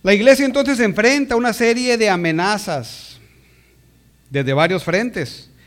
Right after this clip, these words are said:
Enseñanzas novedosas, prácticas llamativas, resultados espectaculares, pero que no vienen de Dios.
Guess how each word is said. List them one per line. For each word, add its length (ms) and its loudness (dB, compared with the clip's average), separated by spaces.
Enseñanzas 540 0
novedosas, 640 0
prácticas 480 -2
llamativas, 580 2
resultados 600 2
espectaculares, 1120 -4
pero 200 -4
que 80 -4
no 120 0
vienen 280 0
de 100 -2
Dios. 480 -6